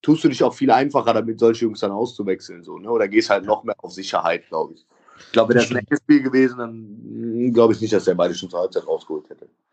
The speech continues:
Speaker 2: Ja, muss man auch sagen. Gerade Bornau ist ja schon sehr wichtig für die Mannschaft.
Speaker 1: Ja, ohne Ende.
Speaker 2: Und,
Speaker 1: Auch wenn
Speaker 2: und ja
Speaker 1: er
Speaker 2: auch
Speaker 1: von
Speaker 2: nochmal zehn Zentimeter größer als Mireille, kommt ja auch noch
Speaker 1: aus
Speaker 2: hinzu.
Speaker 1: die Schülermannschaft, ey.
Speaker 2: Ja, absolut.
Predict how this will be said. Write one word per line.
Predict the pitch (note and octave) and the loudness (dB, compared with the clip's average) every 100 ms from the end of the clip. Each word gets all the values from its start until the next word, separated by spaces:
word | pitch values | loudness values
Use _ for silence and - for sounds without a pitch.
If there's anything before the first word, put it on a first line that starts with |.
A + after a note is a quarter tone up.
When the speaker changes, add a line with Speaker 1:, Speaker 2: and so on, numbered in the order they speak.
| _ _ _ | _ _ _
Speaker 2:
Ja, | A#2+ C#3+ | -2 2
muss | D3+ | 2
man | D#3 | 4
auch | C3+ | 4
sagen. | B2+ A2+ A#2 | 2 0 0
Gerade | C3+ C3+ | 0 2
Bornau | C3 C3 C#3 | 2 2 2
ist | C#3 | 0
ja | B2+ | -4
schon | - C#3+ | -2 0
sehr | B2+ | 0
wichtig | B2 - A#2+ | -2 -6 -8
für | B2+ | -4
die | B2 | -2
Mannschaft. | B2 B2+ C#3 C#3 _ - - - - | 0 0 -2 -4 _ -18 -12 -8 -6
Speaker 1:
Ja, | G2 | -6
ohne | G#2 F#2+ | -6 -6
Ende. | F2 F2+ | -4 -2
Speaker 2:
Und, | C3 - - | -2 -4 0
Speaker 1:
Auch | A#2+ | 2
wenn | B2+ | 4
Speaker 2:
und | B2 | 4
ja | C3+ | 4
Speaker 1:
er | |
Speaker 2:
auch | C#3 | 4
Speaker 1:
von | C3+ | 4
Speaker 2:
nochmal | C3 C3 | 2 0
zehn | - C#3 | 0 0
Zentimeter | C#3 C3 C3+ C3 | 2 0 2 2
größer | B2 D3 C3+ | 2 4 4
als | C3 C3+ | 2 -2
Mireille, | B2 C#3 | -2 -2
kommt | C#3 A2 | -2 -6
ja | C3+ | 0
auch | |
noch | C3+ | 2
Speaker 1:
aus | C#3 | 0
Speaker 2:
hinzu. | C3 C#3 | -6 -10
Speaker 1:
die | B2+ A#2+ A#2 | -12 -18 -20
Schülermannschaft, | A2+ A#2+ A2 F#2+ F2+ F2+ E2+ _ | -20 -8 -8 -8 -14 -16 -18 _
ey. | D2 _ _ _ _ _ _ - - _ - - - - _ | -20 _ _ _ _ _ _ -16 -16 _ -20 -18 -18 -20 _
Speaker 2:
Ja, | A#2+ A2 | -8 -8
absolut. | G#2+ A#2 | -6 -8